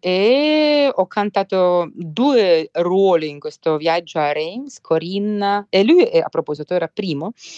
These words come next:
prima persona che mi ha detto che io ho potenziale di soprano lirico, non soltanto di coloratura. Ehm, e poi, eh, così ho studiato anche la Corinna, che è un lirico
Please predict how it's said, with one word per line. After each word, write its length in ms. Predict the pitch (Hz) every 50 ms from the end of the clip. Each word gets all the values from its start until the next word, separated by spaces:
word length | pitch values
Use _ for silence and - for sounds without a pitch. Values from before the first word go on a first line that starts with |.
| - - - - -
prima 240 | - - 254 247 240
persona 360 | - 190 175 - - 208 190
che 100 | - 180
mi 80 | 170
ha 40 | 165
detto 320 | 160 160 160 - _ - 143
che 160 | - - 160
io 400 | 151 147 147 143 147 156 160 151
ho 360 | 135 127 127 123 127 131 131 - _ _ _ - _
potenziale 600 | _ - - - 190 190 190 - 185 175 175 175
di 360 | 160 - 151 151 147 147 147 147
soprano 420 | 143 - - - - 165 160 156
lirico, 380 | 160 175 190 180 135 123 - 143
non 180 | 131 135 147 160
soltanto 480 | - - 147 135 - 131 127 - 143
di 140 | 135 131 139
coloratura. 640 | - - 135 143 139 127 - - - 117 - - - _ - - - - - - - - - _
Ehm, 560 | - 165 170 165 165 156 151 147 143 143 135 120 - _ _ _ _ _ _ _ _ _ _ - - - _ _ _
e 100 | 170 160
poi, 200 | - 190 233 262
eh, 100 | 240 180 - - 143 139 143
così 260 | - - 190 156 - 151
ho 80 | 139
studiato 440 | 135 - 160 135 160 151 147 - 156
anche 540 | 143 143 147 - - 147 143 139 143 143 139
la 160 | 135 135 143
Corinna, 520 | - - 190 190 175 160 135 135 147 170
che 160 | 185 - - 135
è 20 |
un 220 | 127 123 127 123 123
lirico 400 | 123 143 151 151 147 - -